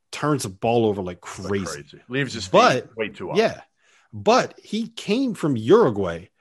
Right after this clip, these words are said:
Speaker 1: landed on, like, a, a Friday, and was in the starting lineup on a Saturday in the middle of the season. He walked into S E C play and had to start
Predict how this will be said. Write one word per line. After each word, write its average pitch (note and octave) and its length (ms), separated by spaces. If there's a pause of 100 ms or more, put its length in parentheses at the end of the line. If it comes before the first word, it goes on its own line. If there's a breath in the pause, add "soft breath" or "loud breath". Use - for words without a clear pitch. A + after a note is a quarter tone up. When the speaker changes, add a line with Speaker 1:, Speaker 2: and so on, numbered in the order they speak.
(160)
Speaker 1:
landed G3 580
on, C3 200
like, A#2+ 340
a, G2 160 (260)
a A2+ 80
Friday, D#3+ 640 (280)
and D3 80
was D#3+ 120
in F#3+ 60
the C#3 80
starting F#3 360
lineup E3 320
on A#2+ 80
a G2+ 60
Saturday G2 640 (300)
in F3+ 80
the G3 80
middle B3+ 220
of A3+ 100
the F#3+ 60
season. - 460 (220 soft breath)
He B3 120
walked A3 440
into A3 300
S G3+ 220
E G#3+ 60
C A#3 180
play D#3 220
and C3+ 80
had C#3+ 160
to C#3+ 80
start G#3 440